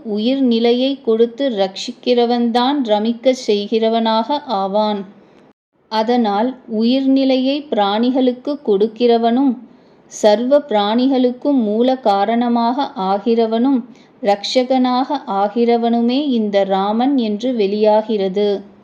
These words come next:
"அக்ரதஹா பிரயயௌ ராமஹா சீதா மத்யே சுமத்யமா பிருஷ்டதஸ்து தனுஷ்பாணிஹி லக்ஷ்மணோ அனுஜகாமஹா."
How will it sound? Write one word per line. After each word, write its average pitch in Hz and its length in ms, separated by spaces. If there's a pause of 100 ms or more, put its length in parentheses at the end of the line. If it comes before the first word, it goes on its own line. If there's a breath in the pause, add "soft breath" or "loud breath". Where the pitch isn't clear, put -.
(840)
"அக்ரதஹா 247 960
பிரயயௌ 226 580
ராமஹா 214 760 (240 loud breath)
சீதா 247 760
மத்யே 226 500 (100)
சுமத்யமா 220 800 (440 loud breath)
பிருஷ்டதஸ்து 254 960 (120)
தனுஷ்பாணிஹி 233 1120 (120)
லக்ஷ்மணோ 247 840
அனுஜகாமஹா." 202 1300